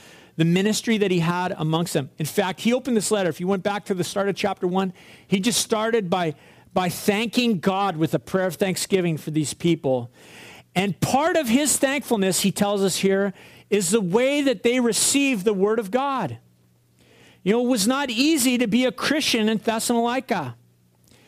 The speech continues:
A-, as this chapter closes, we're, we're gonna, we're gonna get more of a sense that this crew really was enduring suffering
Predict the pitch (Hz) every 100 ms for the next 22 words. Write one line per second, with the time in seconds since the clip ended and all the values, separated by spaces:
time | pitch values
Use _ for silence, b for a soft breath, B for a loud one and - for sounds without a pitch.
0 | b b b b 208 214 240 240 277 -
1 | 262 285 320 285 - 262 285 240 180 240
2 | 185 214 226 262 233 - 190 220 269 269
3 | 233 247 262 247 - 240 240 220 185 247
4 | - - - 262 233 190 247 277 262 208
5 | 214 226 214 170 214 214 - - 240 240
6 | - 180 165 185